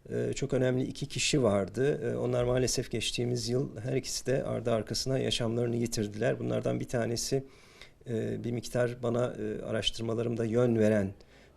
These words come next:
e, bir kişiydi. E, Profesör Claudio Viscoli maalesef,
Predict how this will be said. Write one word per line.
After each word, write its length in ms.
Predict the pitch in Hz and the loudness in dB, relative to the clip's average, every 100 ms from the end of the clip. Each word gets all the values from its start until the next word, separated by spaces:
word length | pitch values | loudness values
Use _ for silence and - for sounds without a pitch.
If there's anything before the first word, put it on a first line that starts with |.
| - | -8
e, 240 | 104 110 | -6 -6
bir 100 | 110 | -8
kişiydi. 720 | 107 - - 110 101 107 156 - - - - - | -8 -6 -4 0 0 2 0 -2 -14 -20 -20 -10
E, 140 | 110 | -8
Profesör 400 | 110 110 - 120 110 | -6 -8 -4 -4 -4
Claudio 320 | 117 113 107 110 | -2 -2 0 0
Viscoli 500 | 117 - 101 104 123 | -2 0 -2 -2 -2
maalesef, 600 | 113 107 - 110 - | -4 -2 -4 -4 -8